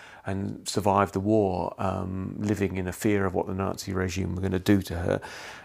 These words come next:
She has a very interesting perspective of what area bombing and what Bomber Command did and the Hamburg firestorm and that sort of thing, because sh-, she felt it was one step closer to her being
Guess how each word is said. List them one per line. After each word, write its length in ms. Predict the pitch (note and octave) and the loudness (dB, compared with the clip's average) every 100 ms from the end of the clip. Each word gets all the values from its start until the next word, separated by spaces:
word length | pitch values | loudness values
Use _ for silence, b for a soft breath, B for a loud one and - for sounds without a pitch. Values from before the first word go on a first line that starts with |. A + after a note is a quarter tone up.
| B - | B -6
She 160 | - | 0
has 180 | G2 G2 | 2 2
a 40 | |
very 240 | G2 G#2 G2+ | 6 6 6
interesting 520 | A#2+ G2+ G#2 - F2 | 2 2 0 -4 -8
perspective 580 | - - F#2+ - G2+ - | -10 -6 -6 -4 -10 -8
of 100 | G2 | -6
what 140 | G2+ | -4
area 380 | F#2+ F#2 F#2+ G2 | -4 -2 -2 -2
bombing 460 | F#2 F#2+ F#2+ G2 G2 | 0 -2 -2 -6 -6
and 100 | G2 | -6
what 160 | G2 | -4
Bomber 220 | F#2+ F#2+ | -4 -6
Command 500 | F#2+ F2+ F#2 F#2 F2+ | -8 -6 -4 -4 -6
did 300 | E2+ F2+ G#2 | -6 -6 -6
and 340 | G2 F#2+ F#2+ F#2+ | -6 -6 -8 -4
the 60 | |
Hamburg 380 | F#2 G2 F#2 F#2+ | -2 0 0 0
firestorm 760 | - G2+ G2+ F#2+ - F#2+ G2 G2+ B B B B B | -2 -2 0 -2 -2 -2 -4 -6 B B B B B
and 180 | G2+ G2 | -2 0
that 160 | F#2 - | -2 -2
sort 220 | A2 G2+ | -4 0
of 40 | |
thing, 280 | G2+ G#2 G2+ | -2 0 -2
because 240 | G#2 G#2 | -2 -2
sh-, 220 | G2 - - _ | -6 -8 -12 _
she 480 | - A2+ G#2+ G#2+ - _ _ _ - | -8 -4 -2 -2 -4 _ _ _ -18
felt 340 | - G#2 F#2+ - - | 2 4 4 -2 -4
it 180 | G#2 - | -4 -2
was 420 | G#2 F#2+ - - - _ - | -6 -4 -6 -10 -18 _ -4
one 300 | G2 G2+ G2+ | -2 -2 -4
step 320 | - G#2 - | -4 -4 0
closer 400 | G#2+ G#2 - G2 | -2 -2 -6 -6
to 60 | |
her 140 | G2 G2+ | -2 -2
being 380 | F#2 F#2+ F#2+ | -2 -4 -6